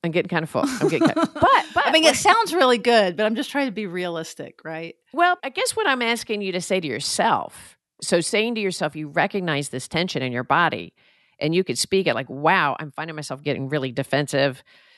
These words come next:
Speaker 1: and you could really feel it. Go ahead and name it, take a deep breath and say, "Whew, this is hard." And just say, "Look, I'm just gonna hear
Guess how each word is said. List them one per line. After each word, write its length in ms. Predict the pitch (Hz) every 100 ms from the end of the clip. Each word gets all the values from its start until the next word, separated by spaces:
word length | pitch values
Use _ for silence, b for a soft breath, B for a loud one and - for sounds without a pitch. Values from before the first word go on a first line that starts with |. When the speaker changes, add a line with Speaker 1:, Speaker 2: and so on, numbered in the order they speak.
| b b _
Speaker 1:
and 100 | 160
you 80 | 156
could 140 | 156
really 320 | 143 165 151 131
feel 340 | - 208 196
it. 160 | 139 -
Go 120 | 175
ahead 180 | 254 240
and 160 | 160
name 240 | 143 156 180
it, 160 | 165
take 200 | - 160
a 40 | 143
deep 300 | 131 165 -
breath 260 | 143 139
and 140 | 131 127
say, 300 | 135 123 117 b b b _ - -
"Whew, 180 | 202
this 220 | 143 180 202
is 120 | 180
hard." 440 | 151 143 - - - _
And 60 | 139
just 120 | 147
say, 100 | 147
"Look, 220 | 160 139 -
I'm 260 | 147 185 170
just 500 | 143 175 208 202 -
gonna 200 | 196 202
hear 500 | - 127 101 175